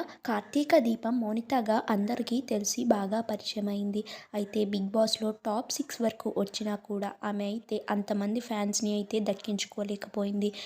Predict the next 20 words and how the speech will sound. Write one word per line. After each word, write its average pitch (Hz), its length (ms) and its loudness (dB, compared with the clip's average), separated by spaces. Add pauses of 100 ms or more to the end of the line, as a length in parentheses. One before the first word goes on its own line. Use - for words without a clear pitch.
(160)
ఎక్కువ 220 380 2
గొడవలతో 208 540 2
అయితే 208 320 0 (100)
ఎక్కువగా 220 540 0
నెగిటివ్ 208 480 0
అయిపోయి 202 480 0
ట్రోలింగ్స్‌కి 202 680 0
గురైంది 202 580 2
శోభా 196 400 0
శెట్టి. 202 420 -6 (240)
ఇక - 220 -4
బయటికి 196 380 2
వచ్చిన 214 300 0
తర్వాత 202 460 0
కూడా 196 260 -2
పెద్దగా 202 440 0
ఫ్యాన్స్‌తో 214 560 0
కూడా 208 300 0
ఎక్కువగా 208 540 -4
మాట్లాడలేదు. 196 720 -4